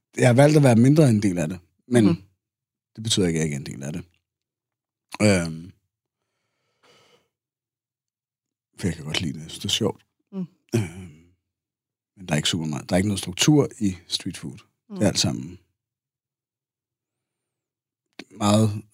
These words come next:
Speaker 1: øh, hip som hap, og ind for, øh, redde ildebranden, og
Speaker 2: Mhm.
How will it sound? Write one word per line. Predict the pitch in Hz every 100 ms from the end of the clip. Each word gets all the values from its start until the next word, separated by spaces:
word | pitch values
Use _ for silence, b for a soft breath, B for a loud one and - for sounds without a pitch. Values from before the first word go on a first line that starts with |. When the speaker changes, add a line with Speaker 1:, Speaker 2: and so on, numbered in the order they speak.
| - - _ _
Speaker 1:
øh, | 117 101 90 90 92 98 - _ _ _ _ _ _ _ _ _ _
hip | 113 107
som | 107
hap, | 98 92 - _
og | 92 80 76 80 80 87 78 - _ _
ind | 113 -
for, | 90 -
øh, | 107 90 92 98 - _ -
redde | 110 101
ildebranden, | 113 117 117 104 95 104 104
og | 113
Speaker 2:
Mhm. | 95 92 90 - 190 -